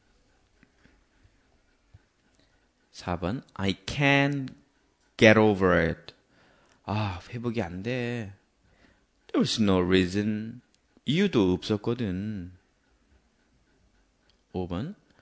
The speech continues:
I was dumbfounded when he told me it was over. 나는 dumbfounded였어.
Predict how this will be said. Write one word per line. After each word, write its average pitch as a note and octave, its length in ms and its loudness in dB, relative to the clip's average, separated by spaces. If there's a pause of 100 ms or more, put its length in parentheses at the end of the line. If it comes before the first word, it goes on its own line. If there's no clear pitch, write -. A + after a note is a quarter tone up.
(220)
I D#3+ 80 4
was A#2+ 260 2
dumbfounded G#2+ 1500 2 (320)
when G2+ 160 4
he G2 80 2
told G#2 440 0
me F2+ 140 2
it E2 140 -4
was F2 200 -2
over. F2 500 -2 (680)
나는 G#2 600 -2 (800)
dumbfounded였어. F#2 1400 -2